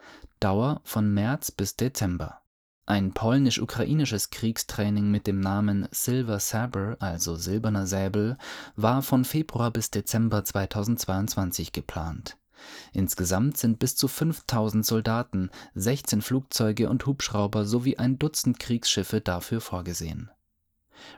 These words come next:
Rapid Trident, also schneller Dreizack, ist ein weiterer großer gemeinsamer Einsatz der ukrainischen Streitkräfte und der nato.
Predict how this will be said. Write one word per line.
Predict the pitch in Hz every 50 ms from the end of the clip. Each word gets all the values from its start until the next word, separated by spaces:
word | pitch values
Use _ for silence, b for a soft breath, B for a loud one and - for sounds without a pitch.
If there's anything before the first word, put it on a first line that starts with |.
| B
Rapid | - 98 104 117 - 120 107 -
Trident, | - - 101 92 92 92 - 107 135 160 165 - - - _
also | - 101 95 - - -
schneller | - - - 107 113 120 110 107
Dreizack, | - 104 101 117 139 - - - 107 113 123 - - B B B B B B B B B
ist | - 123 - -
ein | 123 135
weiterer | 123 123 127 135 - 117 104 98 98
großer | - - - 95 104 113 - - 95
gemeinsamer | - 90 90 90 90 92 98 95 101 98 95 101 101 -
Einsatz | - 98 104 107 104 - - 98 98 - - -
der | - 113 -
ukrainischen | 113 - - - - - 110 117 107 - 113 107
Streitkräfte | - - - - 104 107 113 - - 110 101 95 - - - 90
und | 92 98 101
der | 104 107
nato. | 104 104 110 113 - - - -